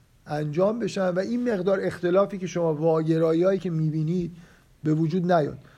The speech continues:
واگرایی‌ها خیلی‌هاش از اینجاست که مثلاً تفسیرای روایی نوشته شده، بعد روایت‌ها معلوم نیست که چقدر صحت و سقمش از کجاست. مثلاً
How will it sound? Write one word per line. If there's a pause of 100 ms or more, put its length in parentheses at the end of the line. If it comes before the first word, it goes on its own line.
(220)
واگرایی‌ها
خیلی‌هاش
از
اینجاست
که
مثلاً (920)
تفسیرای (160)
روایی
نوشته
شده، (640)
بعد (400)
روایت‌ها
معلوم
نیست
که
چقدر (440)
صحت
و
سقمش
از
کجاست.
مثلاً